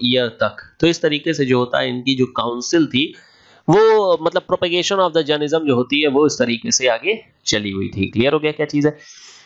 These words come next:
एक चीज यहाँ पर important है महावीर के बारे में कि महावीर की जो शादी हुई थी वो हुई थी यशोदा के साथ में और इस तरीके से इनकी, अ, एक daughter हुई थी, Daughter का नाम था अड़ोज्या।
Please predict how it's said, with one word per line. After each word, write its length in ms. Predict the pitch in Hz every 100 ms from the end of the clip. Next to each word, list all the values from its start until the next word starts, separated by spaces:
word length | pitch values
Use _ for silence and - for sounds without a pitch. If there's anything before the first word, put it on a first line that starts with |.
| -
एक 140 | 220 240
चीज 160 | 254
यहाँ 160 | 233 226
पर 100 | 233
important 560 | 214 180 170 196 196
है 180 | 170 180
महावीर 440 | 175 143 139 151 160
के 120 | 151
बारे 240 | 143 147
में 120 | 151
कि 100 | 151
महावीर 400 | 147 127 131 151
की 100 | 156
जो 140 | 151 143
शादी 580 | - - 151 147 185 190
हुई 240 | 143 120
थी 300 | 123 127 120
वो 160 | 135 151
हुई 160 | 120 120
थी 220 | 135 127
यशोदा 300 | 113 117 117
के 180 | 117 107
साथ 280 | - 131 139
में 80 | 127
और 160 | 117 117
इस 160 | 113 -
तरीके 360 | 139 143 180
से 400 | 170 123 131 156 _ _ _ _ _ _ - _
इनकी, 400 | 156 170 190 196 - - - - -
अ, 280 | 139 143 147 180
एक 200 | 185 190
daughter 580 | 165 127 135 143 196 196
हुई 180 | 151
थी, 180 | 143 160
Daughter 320 | 139 123 143
का 100 | 151
नाम 200 | 139 131
था 100 | 127
अड़ोज्या। 920 | 156 - 151 151 143 117 135 110 -